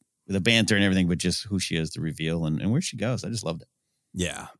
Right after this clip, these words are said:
Speaker 2: yeah, absolutely. And, and a lot of great tech lines, like you're saying. I, I really do like that one. The, "Yes, I am playing against myself. It is the only time this game is a challenge." Uh, great,
Speaker 1: Mm-hmm.
Speaker 2: funny tech line. And, and hey, uh, nice to know that Tech chats with Gonky.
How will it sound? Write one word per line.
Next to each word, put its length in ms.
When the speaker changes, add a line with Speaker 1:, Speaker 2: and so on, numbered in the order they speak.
Speaker 2:
yeah, 140
absolutely. 680
And, 80
and 440
a 40
lot 200
of 80
great 160
tech 180
lines, 220
like 120
you're 120
saying. 300
I, 260
I 20
really 260
do 140
like 200
that 180
one. 220
The, 120
"Yes, 240
I 60
am 100
playing 200
against 260
myself. 340
It 80
is 60
the 80
only 160
time 400
this 100
game 220
is 80
a 40
challenge." 640
Uh, 260
great, 220
Speaker 1:
Mm-hmm. 60
Speaker 2:
funny 180
tech 200
line. 240
And, 240
and 200
hey, 260
uh, 260
nice 240
to 80
know 140
that 180
Tech 220
chats 260
with 140
Gonky. 320